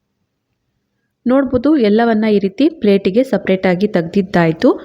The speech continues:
ಈಗ ಇವನ್ನ ಸಣ್ಣದಾಗಿ ಈ ರೀತಿಯಾಗಿ ಕಟ್ ಮಾಡ್ತಾ ಇದ್ದೇನೆ. ಎಲ್ಲವನ್ನ ಈ ರೀತಿ ಕಟ್ ಮಾಡಿ ಇವೆಲ್ಲವನ್ನ ಮಿಕ್ಸಿ ಜಾರಿಗೆ ಹಾಕ್ಕೊಳ್ತಾ ಇದ್ದೇನೆ. ನಂತರ ಇದಕ್ಕೇನೆ ಒಂದ್ ಕಪ್ ಆಗುವಷ್ಟು ಸಕ್ಕರೆನ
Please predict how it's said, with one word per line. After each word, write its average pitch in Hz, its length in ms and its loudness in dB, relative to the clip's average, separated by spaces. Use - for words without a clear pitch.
ಈಗ 302 200 2
ಇವನ್ನ 214 380 2
ಸಣ್ಣದಾಗಿ 190 500 0
ಈ - 20 2
ರೀತಿಯಾಗಿ 180 500 0
ಕಟ್ 202 300 -2
ಮಾಡ್ತಾ 180 360 0
ಇದ್ದೇನೆ. 170 340 2
ಎಲ್ಲವನ್ನ 220 540 2
ಈ 214 40 2
ರೀತಿ 196 260 -2
ಕಟ್ 202 340 -4
ಮಾಡಿ 220 320 2
ಇವೆಲ್ಲವನ್ನ 226 580 4
ಮಿಕ್ಸಿ 208 280 0
ಜಾರಿಗೆ 190 420 2
ಹಾಕ್ಕೊಳ್ತಾ 175 640 0
ಇದ್ದೇನೆ. 170 340 2
ನಂತರ 294 320 4
ಇದಕ್ಕೇನೆ 220 600 0
ಒಂದ್ 262 220 4
ಕಪ್ 208 300 -4
ಆಗುವಷ್ಟು 175 580 0
ಸಕ್ಕರೆನ 185 520 -2